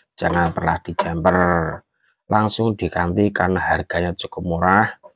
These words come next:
Tadi saya beli di toko itu cuman harga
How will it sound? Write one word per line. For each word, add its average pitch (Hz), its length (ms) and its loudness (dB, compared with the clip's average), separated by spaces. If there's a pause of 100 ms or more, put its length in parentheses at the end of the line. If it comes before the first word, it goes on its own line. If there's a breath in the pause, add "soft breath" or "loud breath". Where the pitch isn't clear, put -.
(480)
Tadi 95 320 -4
saya 92 560 2
beli 87 320 -2
di 90 240 0
toko 92 560 0
itu 98 80 0 (100)
cuman 87 240 -2
harga 87 640 -2